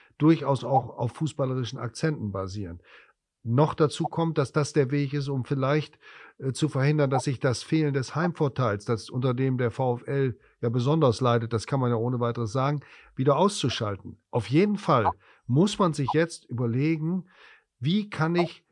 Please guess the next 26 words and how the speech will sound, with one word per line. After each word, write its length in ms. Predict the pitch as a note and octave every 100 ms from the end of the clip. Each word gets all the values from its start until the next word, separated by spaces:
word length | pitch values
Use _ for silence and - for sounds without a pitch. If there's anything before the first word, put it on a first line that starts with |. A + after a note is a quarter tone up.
| _
gegen 180 | C#3 C3+
diese 220 | D3 E3+
Heimschwäche 400 | F#3 G3+ F#3+ C#3+
etwas 300 | B2+ A#2 A2
tun, 180 | - A#2+
denn 160 | B2
der 200 | A#2+ A#2 - _
Unterschied 640 | F#3+ G#3 D#3 - A2 G#2
in 80 | A#2
der 100 | A2+
Punktausbeute 880 | - F#3+ C3+ B2+ - A#2+ A2 A2 F#2 - - -
ist 160 | C#3+
ja 80 | G3+ -
eklatant. 760 | D3 C#3+ C3 - F3+ C3 F#2 - - _
Neunzehn 640 | B2 C3 F3 A3 - F3+
Auswärtspunkte, 960 | - D#3+ F#3+ E3 A#2+ - B2 A#2 B2+ D#3
das, 320 | C#3 A#2+ - _ _ -
das 180 | B2+ -
ist 180 | D3
das 200 | D#3 C3+
Niveau 320 | D3 C3 D#3 D#3+
einer 260 | C#3+ C3+
Mannschaft 360 | C3 D#3 D#3 C#3+
aus 160 | B2+
der 120 | - A#2
Verfolgergruppe 1000 | A#2+ - G3+ F3 A2+ - G#2+ - D#3